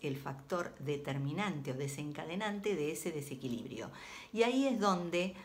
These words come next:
muchas veces la medicina tradicional hace agua y necesitamos recurrir a las medicinas cuerpo-mente. ¿Por qué? Porque la medicina cuerpo-mente mira el concepto general de la persona y entiende por qué se produce ese desequilibrio.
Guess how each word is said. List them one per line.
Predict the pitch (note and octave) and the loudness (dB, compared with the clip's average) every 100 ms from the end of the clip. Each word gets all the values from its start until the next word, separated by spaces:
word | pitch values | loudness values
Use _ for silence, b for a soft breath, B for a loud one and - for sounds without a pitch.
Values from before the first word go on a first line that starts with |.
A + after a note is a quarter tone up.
| - | -2
muchas | F#3 F#3+ F#3+ | 2 2 2
veces | F3 D3+ D3 C3+ | 0 -2 -2 -2
la | C3 | 0
medicina | C3+ C3 F3+ E3 C#3+ | 0 0 -2 -4 -2
tradicional | C#3+ C#3 C#3 E3+ E3+ D#3 - | -2 0 0 2 2 2 -2
hace | E3+ D3 F3+ | -2 -2 0
agua | D#3 D3 D3 D3+ B B - | 2 2 2 0 B B 2
y | G3+ | 4
necesitamos | G3+ G3 G3 F#3+ G3+ G#3+ | 4 2 -2 0 0 0
recurrir | F#3+ - G3 F#3 D3 D3+ B B - | -2 2 2 4 0 -2 B B 6
a | F#3+ | 6
las | F#3+ F#3 | 6 2
medicinas | D3+ C#3+ C#3 D#3+ D#3 D3 | 0 -2 -2 -4 -4 -4
cuerpo-mente. | D3+ C#3 C#3 E3+ G3 A#3+ C#3 A#2+ - B B B G#3 | 2 2 2 0 4 4 2 -2 -4 B B B 2
¿Por | G#3+ | 2
qué? | G#3+ D3 - | 2 -2 -2
Porque | - E3+ F#3+ | -6 -2 0
la | |
medicina | F#3+ G3 F#3+ C4 C4 | 2 2 0 0 2
cuerpo-mente | A#3+ A#3 G3 G3 F#3 C#3 C#3 C3+ | 2 2 0 0 0 0 -2 -2
mira | F3 A3+ A#3 C#3+ C#3 | 0 2 2 0 -2
el | D3+ C#3 | -4 -6
concepto | D#3 D3+ G#3+ - D#3+ | -6 -4 -4 -4 -4
general | C#3+ D3 C#3 F#3 G3+ D3 | -2 -4 -2 0 2 0
de | C3+ | -2
la | B2+ | -4
persona | C3 B2 - E3 C#3+ C#3 D#3+ | -6 -8 -4 -2 -2 -4 -4
y | |
entiende | E3+ F3 A#3+ B3 F#3+ C#3+ | -6 -4 0 2 2 2
por | C#3 C3+ | 0 -2
qué | D#3+ | -4
se | E3+ | -4
produce | C#3+ C3+ C#3+ C#3 D3 - | -2 -2 -2 -2 -2 -2
ese | D3 D3+ | -4 -2
desequilibrio. | C3+ B2 A#2+ A#2 G#2+ - - | -4 -4 -6 -6 -6 -6 -8